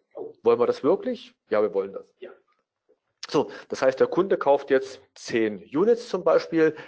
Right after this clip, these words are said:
Speaker 2: für Feature drei. Und, äh, komm, wir zeigen auch, dass da, das zwei auf einmal auch geht. Äh,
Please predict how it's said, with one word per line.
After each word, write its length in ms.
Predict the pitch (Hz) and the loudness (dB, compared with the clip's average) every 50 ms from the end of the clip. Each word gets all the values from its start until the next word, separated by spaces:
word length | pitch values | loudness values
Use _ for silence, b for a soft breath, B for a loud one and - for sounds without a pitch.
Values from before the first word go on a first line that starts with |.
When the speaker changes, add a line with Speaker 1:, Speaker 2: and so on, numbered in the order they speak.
| B B | B B
Speaker 2:
für 240 | _ - 127 127 | _ -2 0 0
Feature 400 | 123 - - 123 120 - - 98 | 0 0 -4 -8 -6 -4 -4 -4
drei. 420 | - - 110 143 208 269 294 240 - - B B B B B B B B _ | 0 0 2 2 2 2 0 -2 -8 -16 B B B B B B B B _
Und, 240 | 151 156 165 170 160 | 4 4 4 6 6
äh, 180 | 156 156 156 151 - - _ | 6 6 6 4 -2 -12 _
komm, 220 | - 147 151 147 | -2 -2 2 2
wir 80 | 127 120 | 2 2
zeigen 240 | - 131 127 127 127 | 2 0 0 0 0
auch, 100 | 123 - | 0 -2
dass 160 | 123 113 - | -2 -2 -2
da, 120 | - 113 | -4 -6
das 280 | - - 127 117 - - | -2 -2 -2 -2 -2 -2
zwei 200 | - - 110 110 | -2 0 2 2
auf 100 | 110 - | 0 0
einmal 240 | 113 113 117 110 98 | -2 0 0 2 2
auch 180 | 101 165 165 | 4 2 2
geht. 300 | - 165 147 151 151 - | 2 -2 -4 -4 -2 2
Äh, 180 | 131 127 123 | 4 4 4